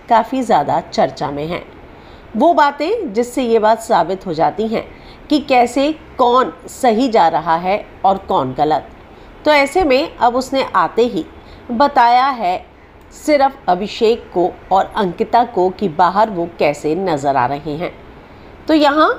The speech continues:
वो अभिषेक को बताती नज़र आई कि ईशा उसके बारे में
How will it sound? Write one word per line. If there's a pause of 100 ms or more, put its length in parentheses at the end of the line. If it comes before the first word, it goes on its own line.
वो
अभिषेक
को
बताती
नज़र
आई (500)
कि (240)
ईशा (220)
उसके
बारे
में